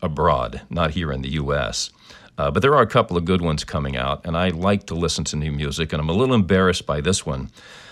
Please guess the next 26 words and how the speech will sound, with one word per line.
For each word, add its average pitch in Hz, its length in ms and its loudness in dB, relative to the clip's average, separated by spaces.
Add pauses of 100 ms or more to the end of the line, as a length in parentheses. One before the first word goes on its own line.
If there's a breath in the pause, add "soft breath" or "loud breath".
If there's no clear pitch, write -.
(120)
because 92 300 2
when 92 140 4
it - 100 -2
came 147 300 0
out, 98 400 4
I 98 120 0
said, 104 340 0
"Eh, 151 240 2 (120)
nine 175 280 0
times 151 240 2
out 113 100 4
of 92 120 0
ten, 98 280 0
when 87 100 0
a 78 60 -4
guy 85 280 -2
leaves 85 280 -4
a 71 80 -4
band 78 400 -4
and 69 100 -8
does 78 180 -2
something 76 340 -6
solo, 73 540 -2 (420 loud breath)
uh, 76 260 -2
it's - 140 -6
disappointing." - 640 -4